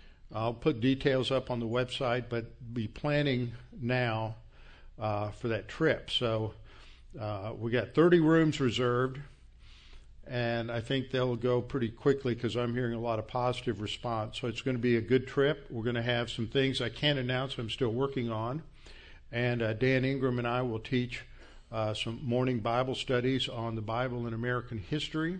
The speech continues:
And then we'll go from the hotel to the museum. Everybody goes through at their own pace, their own learning level, whatever, so it's not like a group tour. Uh, and then, um, people can have the rest of the day to do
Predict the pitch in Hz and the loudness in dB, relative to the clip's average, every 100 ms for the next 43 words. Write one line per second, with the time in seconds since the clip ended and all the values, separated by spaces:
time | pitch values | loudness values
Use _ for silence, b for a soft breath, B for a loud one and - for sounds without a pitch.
0 | - B B B B B - 120 120 123 | -10 B B B B B -2 0 2 0
1 | 123 127 123 117 120 120 120 113 113 110 | 2 2 2 2 0 0 -2 -4 -2 -4
2 | 104 - 139 139 139 139 113 113 110 107 | -4 0 4 4 4 0 0 2 0 2
3 | 139 139 135 131 151 135 139 127 131 131 | 2 2 2 2 2 2 2 4 2 2
4 | 131 131 127 123 135 135 139 135 135 - | 2 2 2 2 0 0 2 2 2 0
5 | - 123 123 135 127 127 120 117 120 120 | -2 -2 2 2 2 0 0 0 -2 -2
6 | 120 127 117 120 117 - 110 - 117 113 | -4 -2 -2 -2 -4 -6 -6 -6 -4 -4
7 | 113 101 104 123 - 123 104 101 120 B | -6 -4 -2 -2 -4 -4 -2 -4 -8 B
8 | B B B B B B - 110 110 - | B B B B B B -6 -2 -2 -2
9 | 120 117 117 127 127 123 120 117 110 - | -2 -2 0 0 0 0 0 -2 -4 -10
10 | - B B - 127 127 127 127 127 117 | -18 B B -2 0 0 -2 2 2 2
11 | 120 120 123 - 120 117 123 127 117 113 | 2 2 2 0 -2 0 4 4 4 2
12 | 120 | 2